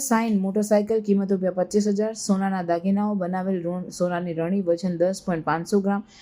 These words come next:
કિંમત પંચ્યાસી હજાર પાંચસો ચોર્યાસી, OnePlus કંપનીનો મોબાઈલ ફોન, કિંમત રૂપિયા દસ હજાર, રોકડા રૂપિયા પાંચ હજાર, તમામ મુદ્દામાલ કુલ કિંમત એક લાખ છવ્વીસ હજાર પાંચસો ચોપન. ડિટેક્ટ થયેલ ગુનાઓ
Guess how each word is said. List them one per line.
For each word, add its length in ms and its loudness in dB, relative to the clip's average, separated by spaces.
કિંમત 300 4
પંચ્યાસી 520 2
હજાર 180 -2
પાંચસો 320 2
ચોર્યાસી, 480 2
OnePlus 480 4
કંપનીનો 420 2
મોબાઈલ 340 2
ફોન, 180 4
કિંમત 320 6
રૂપિયા 260 2
દસ 160 2
હજાર, 200 2
રોકડા 300 2
રૂપિયા 280 0
પાંચ 200 2
હજાર, 260 2
તમામ 300 2
મુદ્દામાલ 460 0
કુલ 180 2
કિંમત 360 2
એક 140 0
લાખ 160 0
છવ્વીસ 400 0
હજાર 220 -2
પાંચસો 340 -4
ચોપન. 340 -2
ડિટેક્ટ 480 6
થયેલ 260 6
ગુનાઓ 320 2